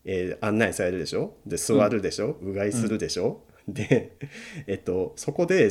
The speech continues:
Speaker 1: やっと先生が来て、
Speaker 2: うん。
Speaker 1: えっと、「どうします？」って聞いてくるんだよね。
Speaker 2: はいはい。
Speaker 1: で、えっと、なんかさ、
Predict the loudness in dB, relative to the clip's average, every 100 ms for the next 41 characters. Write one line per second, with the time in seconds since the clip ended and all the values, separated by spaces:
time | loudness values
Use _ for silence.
0 | 4 -2 -2 0 4 4 6 4 4 0
1 | 2 4 4 0 -8 _ -16 -4 0 0
2 | -4 -8 -4 -2 0 -2 -8 2 4 4
3 | 2 0 -4 -6 -6 -4 0 0 0 -2
4 | -6 -10 -14 -20 -20 -6 -2 0 -2 -10
5 | -4 0 2 0 -8 _ _ -20 -20 _
6 | -10 -6 -4 -4 -4 -10 -20 -12 -4 -4
7 | -4 -8 -10